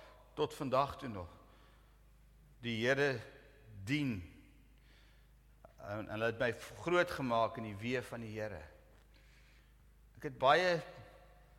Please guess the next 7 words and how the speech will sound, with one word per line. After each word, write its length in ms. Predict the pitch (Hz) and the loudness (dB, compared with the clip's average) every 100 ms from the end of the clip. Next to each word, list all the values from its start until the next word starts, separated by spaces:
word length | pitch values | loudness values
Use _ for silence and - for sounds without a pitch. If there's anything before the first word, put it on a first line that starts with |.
| - | -10
min 340 | 117 147 170 151 | -2 2 4 4
ruimte 460 | 135 147 143 139 | 4 4 2 -2
gehad 480 | 117 120 90 82 - - - - - - - - - - - - - - - - - | 0 0 0 -2 -12 -20 -20 -20 -20 -20 -20 -20 -20 -20 -20 -20 -20 -20 -20 -20 -14
om 180 | 120 123 | -6 -4
te 120 | 135 | -4
gaan 240 | 120 127 - | -2 -2 -2
ondersoek. 800 | 139 131 127 - - 117 - | -2 -2 -2 -6 -8 -10 -12